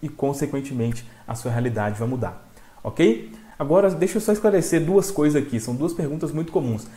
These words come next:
Primeiro é com relação ao tempo, né? "Ah, Fabrício, quanto tempo que eu preciso fazer isso?" E é muito complicado falar exatamente, precisamente quanto tempo, né? Seria como dizer assim,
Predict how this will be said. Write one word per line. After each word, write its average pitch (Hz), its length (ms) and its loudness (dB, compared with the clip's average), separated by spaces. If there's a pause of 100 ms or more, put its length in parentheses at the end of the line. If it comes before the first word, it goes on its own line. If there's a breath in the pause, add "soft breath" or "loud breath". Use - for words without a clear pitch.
(180 loud breath)
Primeiro 208 280 4
é 214 40 6
com 214 100 -2
relação 190 380 0
ao 196 40 0
tempo, 156 480 0
né? 143 140 -2 (280 loud breath)
"Ah, 220 100 -4
Fabrício, 120 380 2
quanto 277 300 2
tempo 175 380 -2
que 165 60 -2
eu 160 40 -2
preciso 143 320 -6
fazer 139 260 2
isso?" 110 280 0 (760 loud breath)
E 226 60 4
é - 20 6
muito 226 560 2 (100)
complicado 156 680 2
falar 135 320 0
exatamente, 135 680 2
precisamente 131 580 -2
quanto 135 300 -2
tempo, 120 560 -4
né? 123 200 -6 (300 loud breath)
Seria 143 240 -2
como 175 220 -2
dizer 170 160 0
assim, 160 340 0